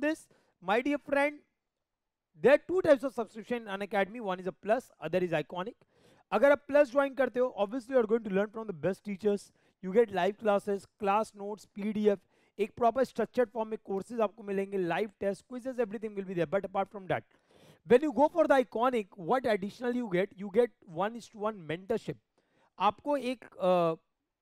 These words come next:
पर्सन अलाइन कर दिया जाएगा जो आपको, अ,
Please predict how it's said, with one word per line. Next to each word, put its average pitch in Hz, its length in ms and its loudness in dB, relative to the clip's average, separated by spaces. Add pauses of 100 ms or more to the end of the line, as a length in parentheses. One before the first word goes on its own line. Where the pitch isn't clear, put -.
(140)
पर्सन 254 420 0
अलाइन 226 300 0
कर 214 140 0
दिया 202 160 0
जाएगा 190 280 0
जो 196 160 -4
आपको, 262 420 2 (440)
अ, 170 260 4